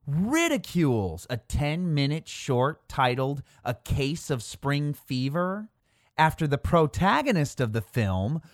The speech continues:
wishes that springs did not exist, and this cartoon named Coily the Spring appears over his shoulder,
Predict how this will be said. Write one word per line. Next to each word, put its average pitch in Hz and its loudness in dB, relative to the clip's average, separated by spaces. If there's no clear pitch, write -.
wishes 131 0
that 120 0
springs 170 0
did 135 4
not 156 6
exist, 175 0
and 143 2
this 147 2
cartoon 170 2
named 127 0
Coily 170 2
the 131 -2
Spring 147 -2
appears 151 -4
over 151 0
his 120 2
shoulder, 160 -2